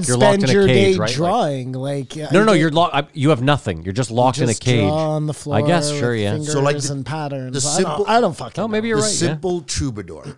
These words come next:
Speaker 3: <clears throat> right? A guy, a girl, whatever, with a guitar.
Speaker 1: Yeah.
Speaker 3: Susan Santos, whoever. Their instrument
Speaker 1: It's weird that you picked her, but okay.
Speaker 3: Their instrument is their voice,
Speaker 2: Mm-hmm.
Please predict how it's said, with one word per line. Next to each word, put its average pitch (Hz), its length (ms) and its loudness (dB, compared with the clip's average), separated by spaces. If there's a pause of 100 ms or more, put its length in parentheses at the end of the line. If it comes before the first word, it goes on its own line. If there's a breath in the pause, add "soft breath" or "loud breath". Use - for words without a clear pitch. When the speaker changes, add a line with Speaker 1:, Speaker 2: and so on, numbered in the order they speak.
(140)
Speaker 3:
<clears throat> - 160 -18
right? 123 300 -10 (640)
A 110 180 -8
guy, 127 360 -4
a 127 120 -6
girl, 131 500 -2
whatever, 123 340 -4
with 127 160 -6
a 131 40 -4
guitar. 110 480 -6 (180)
Speaker 1:
Yeah. 139 300 -6
Speaker 3:
Susan - 320 -12
Santos, 110 420 -6
whoever. 107 500 -8 (1160 soft breath)
Their 165 220 -4
instrument 156 440 -6
Speaker 1:
It's 143 80 -6
weird 135 240 -2
that 123 120 -8
you 135 100 -6
picked - 280 -12
her, 123 160 -10
but 131 140 -10
okay. 135 320 -8 (760 soft breath)
Speaker 3:
Their 131 200 -4
instrument 135 580 -10
is 104 140 -12
their 104 80 -8
voice, 113 600 -10 (160)
Speaker 2:
Mm-hmm. 80 220 -12